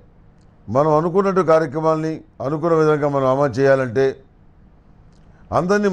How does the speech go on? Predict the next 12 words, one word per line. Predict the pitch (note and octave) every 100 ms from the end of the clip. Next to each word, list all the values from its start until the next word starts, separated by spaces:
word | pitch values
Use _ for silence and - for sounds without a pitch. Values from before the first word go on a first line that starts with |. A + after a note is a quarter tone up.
| F3
మంచిగానే | D#3 E3+ F#3+ F3+ C#3+ - _ _ -
మనం | C3+ B2
చూసినా | C#3+ C#3+ D#3 C#3
కానీ | C3 C3 C3 - _ _ _ _ -
కొన్ని | C#3 D3+ C3+
సందర్భాల్లో | D3 E3+ D#3+ D#3 C#3+ C3+ A#2+ - _ - A2+
గట్టిగా | C3 F3 E3+ D3+
మాట్లాడకపోతే | C#3+ B2 C3 B2+ A#2+ F#2+
పనులు | B2 C3 A2+
జరగవని | B2+ C3 B2+ A#2+ G#2 - - - - - A2+
ఒక | A#2
అడ్మినిస్ట్రేటర్గా | C#3 E3+ F3+ A#2+ D#3+ C#3+ C#3+